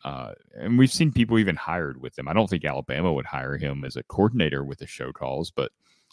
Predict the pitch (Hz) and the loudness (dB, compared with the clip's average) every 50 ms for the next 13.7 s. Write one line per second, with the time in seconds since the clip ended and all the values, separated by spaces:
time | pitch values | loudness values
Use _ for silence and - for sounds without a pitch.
0 | _ _ _ _ _ _ - 139 - 180 156 120 117 107 101 90 85 82 85 - | _ _ _ _ _ _ -4 4 6 4 8 10 10 10 10 10 6 2 2 0
1 | - 82 80 78 78 78 76 73 - 76 73 76 80 101 101 95 95 92 - - | 0 0 0 2 2 0 0 -2 -2 -2 0 0 0 0 0 0 0 -2 0 0
2 | 90 87 85 85 85 82 - - 82 85 85 - - 87 82 80 78 80 82 82 | 0 0 2 2 0 0 -2 0 0 0 0 0 -2 -2 0 0 0 0 0 0
3 | 82 85 82 78 82 85 82 80 - 80 78 87 82 87 76 - - - 80 85 | 0 0 0 0 -2 -2 -4 -6 -8 -6 -6 -2 -2 -2 -4 -4 -4 -4 -2 -2
4 | 101 90 - 69 69 - - 65 64 - - - 64 - - 62 67 76 90 85 | -2 -4 -6 -8 -12 -10 -10 -12 -12 -12 -14 -14 -14 -14 -14 -14 -8 -6 -6 -4
5 | - 92 82 - 87 87 85 - 80 80 85 90 90 82 - 78 73 71 73 76 | -4 -2 2 4 4 4 4 2 0 2 2 2 0 0 0 -2 -2 0 0 -2
6 | 76 71 78 85 - 76 - - 73 73 - 80 73 - - 73 73 - - - | -2 -4 -6 -8 -8 -10 -8 -8 -10 -8 -6 -8 -8 -8 -10 -12 -10 -10 -8 -8
7 | 69 71 - - - 69 64 - _ - 69 - - - - 71 73 76 65 73 | -8 -8 -8 -10 -12 -12 -12 -12 _ -14 -14 -12 -12 -10 -8 -6 -6 -6 -4 -4
8 | 78 80 - 76 71 71 71 - - 73 69 71 71 - - _ _ _ _ _ | -4 -4 -2 -2 -4 -4 -4 -4 -6 -6 -6 -6 -8 -8 -12 _ _ _ _ _
9 | _ _ _ - 80 82 82 87 82 - - 90 87 87 85 - - 87 80 78 | _ _ _ 0 2 4 4 4 4 4 2 2 4 4 2 0 0 -2 0 2
10 | 78 80 80 78 78 78 - 78 76 - 78 67 - 85 80 76 78 76 76 76 | 2 2 2 0 0 -2 -2 -4 -2 -2 -2 -2 0 0 0 0 0 0 0 0
11 | 76 73 - - 69 71 71 - - 78 - - 85 78 82 78 80 - - 82 | 0 -2 -4 -4 -6 -6 -6 -6 -8 -10 -10 -10 -4 -2 0 0 0 0 -2 -4
12 | 76 76 69 - 73 78 76 76 71 76 76 - - 80 - 85 82 76 73 76 | -4 -4 -6 -4 -4 -4 -2 -2 -4 -4 -6 -6 -8 -8 -4 -4 -4 -2 0 0
13 | 76 76 78 80 78 76 78 78 - 87 85 78 71 | 2 2 2 2 2 0 0 0 -2 -2 -4 -6 -6